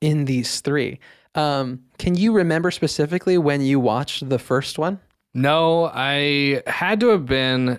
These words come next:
Speaker 2: in probably fifth or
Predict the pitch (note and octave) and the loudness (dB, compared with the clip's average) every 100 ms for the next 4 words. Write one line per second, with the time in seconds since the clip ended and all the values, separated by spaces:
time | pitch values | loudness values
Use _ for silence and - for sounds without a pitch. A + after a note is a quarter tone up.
0 | - C#3 B2 A#2 G#2 - - - C#3 D3 | -4 -2 0 0 -4 -10 -12 -4 0 0
1 | D#3+ C#3 B2+ A#2+ A2+ G2+ _ - - E3 | 0 -2 0 0 -2 -4 _ -16 -2 0
2 | E3 C#3+ A#2+ A2+ - | 2 2 2 0 -4